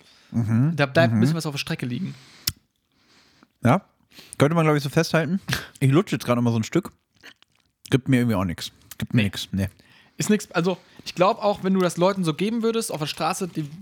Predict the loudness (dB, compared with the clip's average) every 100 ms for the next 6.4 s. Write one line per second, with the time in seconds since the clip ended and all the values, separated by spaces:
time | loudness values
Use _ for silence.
0 | -10 -6 -4 -4 -6 -6 -6 -8 -10 -10
1 | -12 -4 -4 -2 0 0 -2 -6 -4 -4
2 | 0 0 2 0 0 -2 -2 -4 -4 -6
3 | -8 -8 -2 0 0 -2 2 4 4 4
4 | 4 4 4 2 2 2 2 2 4 4
5 | 2 2 2 2 2 2 4 4 4 2
6 | 2 2 0